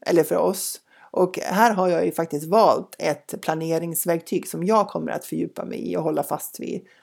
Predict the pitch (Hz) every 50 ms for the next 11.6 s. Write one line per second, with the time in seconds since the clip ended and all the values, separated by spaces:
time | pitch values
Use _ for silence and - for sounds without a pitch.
0 | _ _ _ - 175 160 180 170 165 156 156 151 147 160 170 156 156 - - -
1 | 185 185 _ - - - - - _ - - _ _ _ _ _ _ - _ _
2 | - - 165 151 151 156 - - - - - 233 - - - 165 156 143 147 143
3 | 156 160 156 151 151 - _ _ - - - - 175 165 175 190 185 175 - 151
4 | 151 143 139 143 139 160 160 160 156 151 143 143 - - 131 143 147 - - -
5 | 151 151 151 151 160 151 151 - - - 156 135 _ - - - - 156 151 143
6 | 147 - - 165 - _ - - _ _ _ _ _ _ _ _ _ _ _ _
7 | _ _ _ _ _ _ _ _ _ _ _ _ - - - - - - - -
8 | - - - - _ _ _ _ _ _ _ _ _ _ _ _ _ _ _ _
9 | _ _ _ _ _ _ _ _ _ 208 214 214 214 214 - 240 247 247 240 226
10 | - 254 247 240 226 240 226 196 202 226 269 320 - _ _ _ _ _ _ -
11 | 202 208 208 202 202 202 202 202 196 196 196